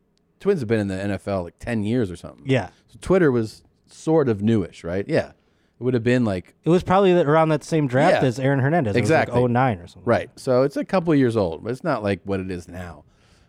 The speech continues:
Speaker 1: And, um, so it's like, "Oh, let's go on Twitter." And this, this Ole Miss player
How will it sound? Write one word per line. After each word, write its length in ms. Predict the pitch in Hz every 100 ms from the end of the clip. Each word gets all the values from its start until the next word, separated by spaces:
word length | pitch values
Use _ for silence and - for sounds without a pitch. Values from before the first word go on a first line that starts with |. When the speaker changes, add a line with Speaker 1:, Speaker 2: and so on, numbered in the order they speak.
| _
Speaker 1:
And, 280 | 107 104 104
um, 420 | 98 92 92 87 _ _ _
so 220 | - 117
it's 160 | 113 104
like, 120 | 107
"Oh, 80 | 139
let's 120 | 127
go 100 | 151
on 100 | 127
Twitter." 540 | - 143 143 110 98 110 _ _ _ -
And 160 | 110
this, 180 | 117 107 _
this 160 | - 104
Ole 220 | 113 131 147
Miss 220 | 131 123
player 560 | - 127 123 92 85